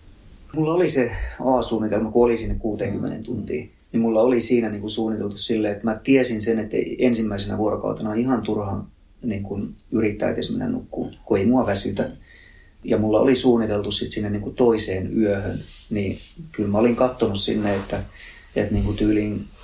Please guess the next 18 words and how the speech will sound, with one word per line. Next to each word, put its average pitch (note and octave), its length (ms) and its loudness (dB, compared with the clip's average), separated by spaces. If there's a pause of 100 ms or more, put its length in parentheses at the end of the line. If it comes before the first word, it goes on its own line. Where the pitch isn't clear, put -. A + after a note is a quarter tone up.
(180)
kahden G#2+ 360 2
tai G2+ 120 0 (100)
kolmen G#2+ 360 2
tunnin G2+ 300 -2
välein, F2+ 400 0 (220)
niin G#2 160 0
yrittäisi G#2+ 420 0
ottaa G2+ 220 -6
siellä G2+ 300 0
sit - 200 -2
niitä G2 160 -4
kymmenen G2 520 0 (280)
minuutin G2+ 520 0
niinku A2 340 -4
torkkuja. - 500 0 (680)
Mut, G#2 300 0
ö, G2+ 380 4 (1200)
äh, A#2+ 460 2